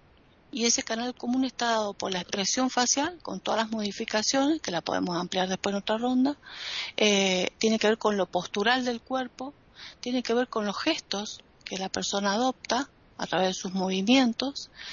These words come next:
tiene que ver con la proxemia, es decir, con todo lo que es la proximidad que las personas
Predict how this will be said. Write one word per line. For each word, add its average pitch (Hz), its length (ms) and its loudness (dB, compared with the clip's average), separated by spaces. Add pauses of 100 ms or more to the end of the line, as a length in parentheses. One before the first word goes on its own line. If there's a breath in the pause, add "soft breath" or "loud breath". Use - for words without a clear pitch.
(320 loud breath)
tiene 233 240 4
que - 80 2
ver 233 160 2
con 214 240 2
la 196 100 -2
proxemia, 254 800 2 (120)
es 196 140 -6
decir, 202 340 -2
con 190 400 -4
todo 220 240 -2
lo 214 160 0
que 208 240 0
es 214 120 -2
la 208 100 -2
proximidad 196 640 0 (340 loud breath)
que 202 120 -6
las 190 100 -2
personas 214 640 0